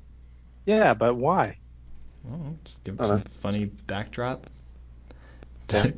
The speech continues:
Speaker 2: <laughs> to make someone care when he gets thrown out the window.
Speaker 3: Mm.
Speaker 1: Yes. Yeah, I guess they could have just done without that.
Speaker 2: I guess, I think kinda, I think kinda,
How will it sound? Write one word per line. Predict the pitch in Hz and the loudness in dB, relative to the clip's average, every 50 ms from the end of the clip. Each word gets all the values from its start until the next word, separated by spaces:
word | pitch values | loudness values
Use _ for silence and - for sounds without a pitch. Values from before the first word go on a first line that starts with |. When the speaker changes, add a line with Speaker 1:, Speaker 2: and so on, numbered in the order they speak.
| - - - - - | -6 -16 -18 -18 -20
Speaker 2:
<laughs> | - - - - - - - | -20 -20 -20 -20 -16 -8 -2
to | 104 101 98 95 87 - - | 0 2 2 0 0 -2 -2
make | 104 107 101 | -2 -2 0
someone | - - 104 104 101 92 | 0 0 2 2 2 2
care | - - 98 104 104 | 2 0 0 2 0
when | 104 101 | 0 -2
he | 98 | -2
gets | 101 95 - | -2 -4 -6
thrown | - - 104 98 | -6 -4 -2 -2
out | 98 - - | -2 -2 -4
the | 98 | -4
window. | 95 95 98 110 120 117 117 - - - - - - - - - - - - - - - - - - - - - - - - - | -2 0 2 4 4 4 2 0 -6 -10 -14 -20 -20 -20 -20 -20 -20 -20 -20 -20 -20 -20 -20 -20 -20 -20 -20 -20 -20 -20 -18 -8
Speaker 3:
Mm. | - 135 131 123 113 | 0 4 4 6 6
Speaker 1:
Yes. | 113 110 151 139 113 110 - - - - - - - - - | 6 6 4 4 4 2 -2 -6 -8 -10 -14 -18 -10 -4 0
Yeah, | 110 120 139 135 123 110 | 4 6 6 8 6 6
I | 107 107 | 4 4
guess | 101 120 131 127 - | 4 4 4 4 6
they | - 123 113 | 4 4 4
could | - 143 127 | 6 4 6
have | 127 120 113 113 - | 6 4 4 2 0
just | - 120 117 117 | 0 0 2 2
done | 110 113 110 117 120 | 4 6 6 8 8
without | 120 117 120 110 110 131 143 - | 6 6 6 6 6 6 4 4
that. | - 101 95 98 - - - - - - - - - - - - - - - - - - - - - - - - - - - - - - - - | 0 -2 0 -2 -2 -4 -10 -20 -20 -20 -20 -20 -20 -20 -20 -20 -20 -20 -20 -20 -20 -20 -20 -20 -20 -20 -20 -20 -20 -20 -20 -20 -20 -16 -10 -8
Speaker 2:
I | 180 | -8
guess, | - - 98 - | -6 -6 -6 -6
I | 120 139 | -4 -2
think | 165 147 120 - | -2 -2 -2 -2
kinda, | - 113 104 101 98 95 - | -2 -2 0 0 -2 -2 -2
I | 113 | -2
think | 127 131 110 - | -2 -2 0 0
kinda, | 107 101 95 95 - - | 0 0 -2 -2 -4 -8